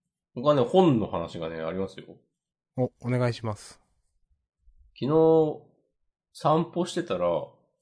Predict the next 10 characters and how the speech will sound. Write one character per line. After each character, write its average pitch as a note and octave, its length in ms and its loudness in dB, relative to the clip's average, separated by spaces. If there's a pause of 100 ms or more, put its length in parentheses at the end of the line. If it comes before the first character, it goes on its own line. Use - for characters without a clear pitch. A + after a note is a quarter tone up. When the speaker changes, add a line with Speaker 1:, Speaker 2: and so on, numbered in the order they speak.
(280)
Speaker 2:
う A#2+ 40 -8
ん。 G2 280 -8 (400)
Speaker 1:
な A#2 80 -8
ん - 60 -12
か、 - 260 -6
ア B2 160 2 (100)
パ A3 180 4
ー A3 100 -6 (880)
ト F#2 100 -8
の、 F#2 420 -2